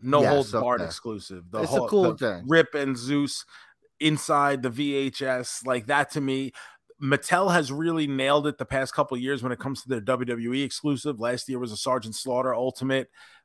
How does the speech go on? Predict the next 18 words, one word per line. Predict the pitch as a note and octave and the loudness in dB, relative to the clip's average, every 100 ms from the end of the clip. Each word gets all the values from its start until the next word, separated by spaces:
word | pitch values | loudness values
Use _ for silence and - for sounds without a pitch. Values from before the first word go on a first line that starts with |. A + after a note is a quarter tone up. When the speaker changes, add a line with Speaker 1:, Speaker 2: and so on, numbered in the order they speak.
| - | -4
Speaker 1:
with | A#2 - | -4 0
packaging | C3 B2+ B2+ G#2+ B2 | 0 2 0 -2 -4
to | A#2 | -2
resemble, | B2 G#2+ A2 B2+ A#2+ A#2+ | -4 -2 2 2 2 0
uh, | A#2+ A2 | 0 -2
the | G#2+ | 0
old | A#2 A2+ | 2 2
Speaker 2:
Yes. | G#2 G2 | 2 0
Speaker 1:
L | A#2 | 0
J | G#2 G#2+ A#2 | 0 -2 0
N, | C3+ C#3 A#2+ - | 0 -2 -6 -4
uh, | A2 B2+ B2 | 2 4 4
Speaker 2:
That's | G#2 - | 2 2
right. | A2+ G#2+ F#2 - - | 2 4 2 -6 2
That | G#2+ | 4
was | A2 | 4
Speaker 1:
figures. | C3+ G2 | 4 2
Speaker 2:
awesome. | - F#2 | 0 -6